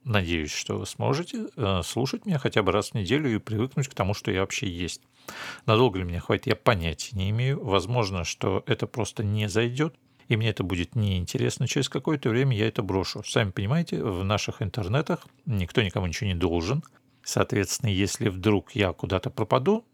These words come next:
ну, значит, я попал по трамваю, утонул, или мне просто это надоело. Прошу сразу отнестись к этому с пониманием. Еще один момент, про который хочется сказать, точнее, не хочется, но сказать нужно, это то, что, сами понимаете, сейчас мы, э, когда мы стартуем, да, с этим подкастом,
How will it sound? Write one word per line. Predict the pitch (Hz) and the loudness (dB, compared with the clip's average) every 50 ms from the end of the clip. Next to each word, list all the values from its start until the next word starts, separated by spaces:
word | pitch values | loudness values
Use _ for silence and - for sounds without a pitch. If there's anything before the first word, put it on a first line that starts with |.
| _ - | _ -2
ну, | 226 233 214 165 | 0 0 2 0
значит, | 123 120 139 135 - - - - | 0 0 -2 -2 -2 -4 -6 -6
я | 143 143 135 127 - | -6 -6 -6 -4 0
попал | - 113 - - 110 92 | 0 0 2 4 2 2
по | - - 101 | 2 0 0
трамваю, | - 135 139 147 170 180 156 113 | 2 2 2 4 4 4 2 2
утонул, | 98 - 117 110 135 147 117 95 | 2 2 2 2 2 2 2 2
или | 92 90 | 0 0
мне | 90 90 85 | 0 0 0
просто | - - 131 127 - - - 98 | 0 2 0 0 0 0 0 0
это | 95 - - 98 | 0 0 -2 -2
надоело. | 92 92 92 87 82 85 85 82 82 - _ | 0 2 2 2 2 0 -2 -2 -4 -6 _
Прошу | - 110 104 98 92 87 - - - 156 160 | 0 2 4 4 4 2 0 -2 -2 -2 -2
сразу | - - - - 104 120 143 151 147 147 - - | -2 -2 0 2 4 4 4 2 0 -2 -6 -8
отнестись | - - - 123 - - - - 143 143 - - - - - - - - - _ - | -12 -8 -4 -4 -4 -4 -4 -4 -2 -2 -4 -6 -12 -20 -20 -20 -20 -20 -20 _ -4
к | - | 0
этому | 127 - - 117 110 113 135 - | 0 2 2 2 0 0 -2 -4
с | - - | -8 -8
пониманием. | - - 117 110 101 98 92 85 85 - - - _ _ _ - | -2 -2 0 0 0 0 -2 -2 -4 -6 -10 -14 _ _ _ 2
Еще | 156 156 147 | 2 4 4
один | 131 117 131 123 117 | 2 2 0 2 4
момент, | 123 123 143 165 139 - | 6 6 6 4 4 2
про | 120 104 | 0 0
который | - 117 - 113 101 - | 0 0 2 2 0 2
хочется | - - - - - - - | 2 0 0 0 -2 -4 -4
сказать, | - - - - 127 143 214 - - | -6 -2 2 2 2 2 2 -2 0
точнее, | - - - - 147 135 | 0 0 2 4 4 4
не | 135 | 4
хочется, | 131 - 226 180 - - - 127 | 4 2 0 -2 -2 -2 -2 0
но | 123 | 0
сказать | 110 - - 120 120 127 110 - | 0 0 0 0 0 0 -2 0
нужно, | 131 120 110 101 95 101 | 0 2 2 2 0 0
это | 110 113 - - - 135 113 113 110 107 - _ | 0 0 -2 -2 0 2 2 4 2 0 -2 _
то, | - - 180 175 | -2 0 0 0
что, | - - - - - 107 104 | 0 -4 -4 0 0 0 0
сами | - - - 113 104 | 2 2 2 2 2
понимаете, | - 117 104 95 95 87 - - | 2 0 0 0 0 0 -2 -4
сейчас | - - - - 120 120 110 - - | -4 -2 0 4 4 4 4 4 2
мы, | 113 110 107 107 107 - | 4 4 4 4 2 2
э, | - - 110 110 104 98 95 87 - | 2 2 2 4 4 4 2 2 2
когда | - 101 104 | 2 2 2
мы | 104 - | 2 0
стартуем, | - - - 101 92 - - 233 247 202 143 | 0 0 0 0 0 0 -2 0 2 2 2
да, | 120 107 - | 2 0 0
с | - | 0
этим | - - - 117 101 | -2 -2 -2 -2 -2
подкастом, | - 117 - - - - 107 92 - - - 110 95 | 0 0 -2 0 0 0 0 0 0 -4 -6 -8 -8